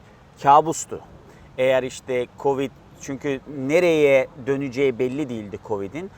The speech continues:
covid çok fazla entübe hasta oluşturması durumunda solunum cihazları yetecek mi? Hatta şöyle söyleyeyim ben, Amerika'da, e,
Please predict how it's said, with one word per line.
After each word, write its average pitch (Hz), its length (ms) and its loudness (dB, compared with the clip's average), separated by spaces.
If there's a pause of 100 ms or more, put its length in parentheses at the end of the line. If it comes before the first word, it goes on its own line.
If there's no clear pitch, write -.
(300)
covid 160 300 4
çok 175 300 0
fazla 131 480 2
entübe 139 400 0
hasta 131 460 2
oluşturması 135 760 -4
durumunda 120 560 -2 (200)
solunum 143 500 -2
cihazları 127 480 0
yetecek 139 540 -4
mi? 82 120 -12 (400)
Hatta 147 420 6
şöyle 165 380 2 (220)
söyleyeyim 117 480 -6
ben, 113 180 -2 (140)
Amerika'da, 139 680 0 (480)
e, 123 500 2